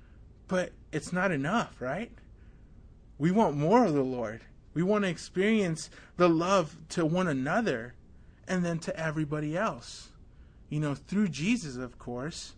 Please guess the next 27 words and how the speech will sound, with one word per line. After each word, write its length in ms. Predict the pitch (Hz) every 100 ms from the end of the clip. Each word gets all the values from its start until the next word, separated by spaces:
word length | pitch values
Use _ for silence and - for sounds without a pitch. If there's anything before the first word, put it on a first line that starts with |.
| - - - -
You 120 | 147
know, 180 | 143 151
God 300 | 151 160 175
has 100 | 160
called 320 | - 160 165
us 220 | 160 156
to 260 | - 160 147 147 - - -
not 360 | 156 156 151
be 160 | 160 151
of 260 | 151 147 147
this 320 | 190 190 -
world, 360 | 123 127 151 - - - - - - - - - - - - -
you 80 | 156
know, 120 | 151
but 200 | 143 127
we're 180 | 135 139
in 220 | 165 226
it. 240 | 165 196 - - - - -
So 180 | -
might 200 | 175 190
as 120 | 202 180
well 200 | 220 208
just 260 | - 175
show 220 | - 190
people 340 | 208 202 185 202
what's 220 | 202 -
up. 260 | 269 226